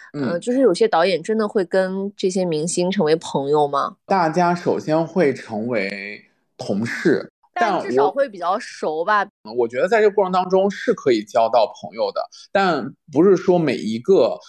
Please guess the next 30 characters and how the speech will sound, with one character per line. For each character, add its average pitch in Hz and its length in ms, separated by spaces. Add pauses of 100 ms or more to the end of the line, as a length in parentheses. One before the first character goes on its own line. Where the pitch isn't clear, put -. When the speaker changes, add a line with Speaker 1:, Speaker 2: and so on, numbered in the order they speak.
(120)
Speaker 1:
你 120 140
都 185 160
可 196 120
以 120 60
交 120 140
到 113 200
朋 107 200
友， 110 100
因 156 160
为 220 120
人 127 120
家 175 140
可 180 120
能 107 140
也 101 100
没 95 120
有 139 160
内 127 120
心 117 240
说 120 200
那 143 80
么 120 120
想 117 220
跟 117 100
你 110 140
当 110 120
朋 - 280
友， 104 80 (220)
对 135 100
吧？ 101 160